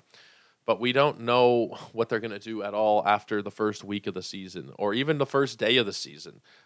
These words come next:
Uh, like, I, you could toss a coin to say, let's say they get a save opportunity on game one. Is it going to Fairbanks? Is it going to Jason Adam?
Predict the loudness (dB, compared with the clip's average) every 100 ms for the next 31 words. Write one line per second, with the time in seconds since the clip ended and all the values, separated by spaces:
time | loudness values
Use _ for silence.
0 | -4 -4 -2 -6 -6 -10 -18 -12 -8 -6
1 | -6 -8 0 2 2 -2 -8 -6 -6 -8
2 | -6 -6 -4 -4 0 2 4 2 2 2
3 | 4 4 2 -6 -6 -6 -2 0 2 2
4 | 2 -2 0 0 2 2 4 4 0 -2
5 | -12 -10 -6 -6 -4 -4 -4 -2 -2 -2